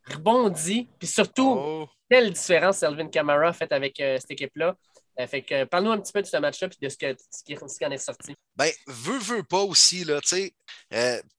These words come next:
Speaker 2: tout le monde va être meilleur sur le terrain avec Alvin Kamara, on s'entend, là, c'est le cœur et l'âme des Saints, là, euh, maintenant, là, tu sais, depuis que Thomas, euh,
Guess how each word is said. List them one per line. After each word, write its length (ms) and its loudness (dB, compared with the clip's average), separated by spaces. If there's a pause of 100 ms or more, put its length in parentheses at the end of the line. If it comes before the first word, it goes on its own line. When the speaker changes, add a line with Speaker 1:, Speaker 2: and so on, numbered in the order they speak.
(240)
Speaker 2:
tout 120 2
le 40 -2
monde 220 4
va 140 4
être 100 -2
meilleur 220 2
sur 100 2
le 60 -14
terrain 420 0
avec 180 -4
Alvin 300 -2
Kamara, 480 0
on 40 -4
s'entend, 420 0
là, 80 -4
c'est 140 2
le 40 -16
cœur 240 2
et 80 2
l'âme 220 0
des 160 0
Saints, 260 4 (160)
là, 60 -8
euh, 420 -4
maintenant, 460 -2
là, 100 -4
tu 140 -2
sais, 40 -6
depuis 240 -8
que 180 -2
Thomas, 580 0
euh, 80 -10